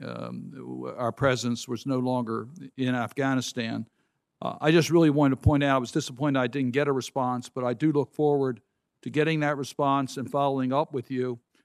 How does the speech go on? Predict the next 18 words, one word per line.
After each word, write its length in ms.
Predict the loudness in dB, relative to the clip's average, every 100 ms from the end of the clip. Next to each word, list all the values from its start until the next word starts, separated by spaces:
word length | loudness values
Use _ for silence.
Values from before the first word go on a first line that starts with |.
| _ -6
as 320 | -4 -4 -4
to 260 | -2 -2
how 280 | 0 0 2
you're 200 | 2 0
gonna 120 | -2 -2
be 80 |
working 360 | -2 -2 -2 -2
with 160 | -4 -2
our 160 | -4
individual 460 | -2 -4 -4 -2 2
offices 640 | 2 0 -4 -6 -6 -4
on 180 | -6 -4
the, 140 | -4 -6 -10 -8
the 220 | -4 -4
still 540 | -6 -2 0 0 -2 _ _ _ -8
significant 720 | -2 0 0 0 -2 -4 -6
amount 560 | -6 0 2 4 2 -2
of 400 | -2 0 -2